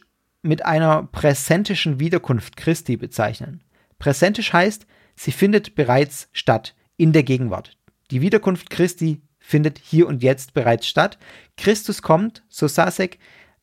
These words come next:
in seinen Gerechten, in den Gläubigen, in Klammer der O C G,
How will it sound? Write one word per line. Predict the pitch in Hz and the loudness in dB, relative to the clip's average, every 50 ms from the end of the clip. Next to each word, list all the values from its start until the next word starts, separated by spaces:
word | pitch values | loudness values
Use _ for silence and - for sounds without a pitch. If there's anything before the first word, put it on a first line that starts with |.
| _ _ | _ _
in | 180 202 247 262 | 2 2 2 2
seinen | - - 180 160 156 147 143 135 | 2 2 2 2 4 2 2 0
Gerechten, | 127 147 117 120 151 180 - - - - 220 220 240 - _ _ _ | 0 0 0 2 0 0 -2 -8 -6 -6 -4 -4 -4 -8 _ _ _
in | - 190 226 254 226 | -2 0 0 2 2
den | - 156 135 123 | 2 0 0 0
Gläubigen, | - 127 117 120 131 139 151 160 175 196 - _ _ _ _ _ _ _ _ _ _ _ | 2 2 4 4 2 0 -2 -4 -6 -8 -10 _ _ _ _ _ _ _ _ _ _ _
in | 147 120 | -4 -4
Klammer | - - 127 117 123 120 120 131 175 143 - | 0 2 2 2 4 2 0 0 -4 -4 -2
der | 120 123 131 | -2 0 0
O | 117 113 | -2 -4
C | - - 113 | -4 -6 -4
G, | 107 127 151 190 | -4 -2 -4 -4